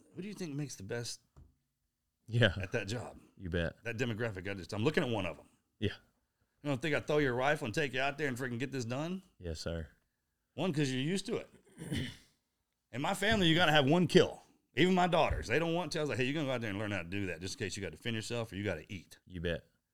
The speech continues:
Speaker 1: I don't care if you ever do it again, but you're gonna do it once. And then as you grow older, you know, you're not supposed to kill, says that.
Speaker 2: Right.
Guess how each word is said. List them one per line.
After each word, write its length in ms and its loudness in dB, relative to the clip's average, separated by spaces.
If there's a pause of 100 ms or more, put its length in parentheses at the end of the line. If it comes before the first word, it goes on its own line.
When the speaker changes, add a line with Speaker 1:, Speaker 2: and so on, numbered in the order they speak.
(680)
Speaker 1:
I 60 -6
don't 100 -6
care 80 4
if 60 2
you 60 4
ever 80 0
do 120 2
it 60 0
again, 340 0
but 80 -4
you're 60 -4
gonna 100 -2
do 160 0
it 80 -2
once. 280 -6 (1600)
And 160 -6
then 600 -6 (1800)
as 140 -6
you 80 -6
grow 200 -4
older, 260 0
you 80 -6
know, 80 -4
you're 80 -4
not 140 -4
supposed 260 -4
to 40 -12
kill, 320 -8 (220)
says 260 -10
that. 180 -14 (400)
Speaker 2:
Right. 240 -4